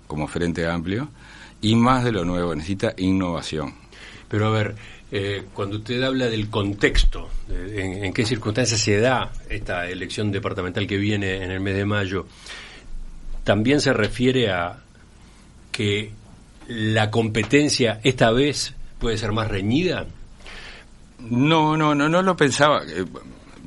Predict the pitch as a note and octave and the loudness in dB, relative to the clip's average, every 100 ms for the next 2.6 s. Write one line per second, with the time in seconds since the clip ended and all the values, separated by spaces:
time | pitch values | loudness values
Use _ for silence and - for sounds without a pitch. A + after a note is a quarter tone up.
0 | C#2+ - - - D2+ D2+ E2+ G2+ B2+ B2+ | -16 -16 -16 -14 -10 -8 0 2 4 6
1 | C3 B2+ G2+ F2 E2 - D#2+ F#2 F2+ F#2+ | 6 6 4 2 -2 -4 -6 -4 -2 -2
2 | D#2+ - B2+ F2+ D2 | -2 2 4 4 0